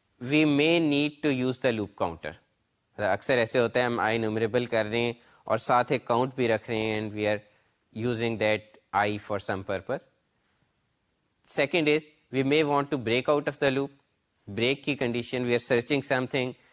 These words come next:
and parallel search is very nice because ہم نے بہت سارا ڈیٹا تھا and we started looking things in parallel,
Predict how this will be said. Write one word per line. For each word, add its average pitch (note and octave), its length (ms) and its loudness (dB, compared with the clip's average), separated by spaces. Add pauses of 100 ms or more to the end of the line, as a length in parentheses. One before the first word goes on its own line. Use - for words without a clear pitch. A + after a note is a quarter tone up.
(360)
and C3 160 0 (140)
parallel C3+ 320 2 (100)
search B2+ 320 0
is A2+ 100 -4 (340)
very A2+ 280 0
nice A2 260 0
because A#2+ 220 2 (300)
ہم A2+ 80 -2
نے B2 140 0
بہت C3 240 0
سارا C#3+ 280 2
ڈیٹا A#2+ 220 2
تھا C3+ 140 -2 (100)
and A#2+ 120 0
we A#2 120 -2
started A#2 420 0
looking A#2+ 240 -4 (240)
things A2+ 240 -4
in A2+ 140 -4
parallel, A2 360 0